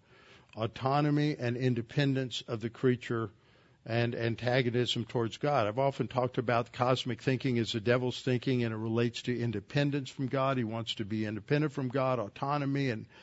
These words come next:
and arrogance are one thing, and then it's antagonistic toward God. So this is the creator-creature distinction. Now, I got this chart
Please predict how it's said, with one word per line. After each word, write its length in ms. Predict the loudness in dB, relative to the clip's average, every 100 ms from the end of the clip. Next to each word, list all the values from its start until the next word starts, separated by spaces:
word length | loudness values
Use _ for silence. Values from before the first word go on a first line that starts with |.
| -18 -2
and 260 | -2 -2 2
arrogance 520 | 4 4 2 -2 -2
are 60 | -2
one 260 | 0 -2
thing, 320 | 0 2 2 -2 -8 -14 -4
and 220 | 0 2
then 120 | 2
it's 200 | 2 -2
antagonistic 960 | -4 -2 0 0 2 0 0 -2 -6 -8
toward 280 | -6 -6 -8
God. 320 | -10 -10 -16 -20 -20 -16
So 180 | -2 0
this 320 | 6 6 6
is 140 | 2 0
the 80 | -4
creator-creature 920 | 2 4 6 4 2 2 0 0 -2
distinction. 600 | 0 0 0 0 0 0
Now, 180 | 0 0
I 120 | 2
got 260 | 2 2 2
this 180 | 0
chart 600 | 0 -6 -2 2 2 0